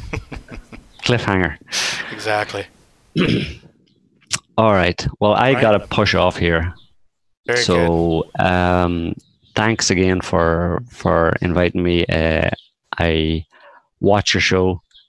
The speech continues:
Speaker 2: a lot,
Speaker 1: <laughs>
Speaker 2: and, um, I like it. You're all super cool, super good, super interesting people. And, uh,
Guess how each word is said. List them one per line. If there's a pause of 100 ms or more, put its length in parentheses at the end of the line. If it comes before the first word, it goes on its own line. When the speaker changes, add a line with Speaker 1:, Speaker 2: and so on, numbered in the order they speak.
(580)
Speaker 2:
a
lot, (240)
Speaker 1:
<laughs>
Speaker 2:
and, (200)
um,
I
like
it.
You're
all (340)
super
cool,
super
good,
super
interesting
people.
And,
uh,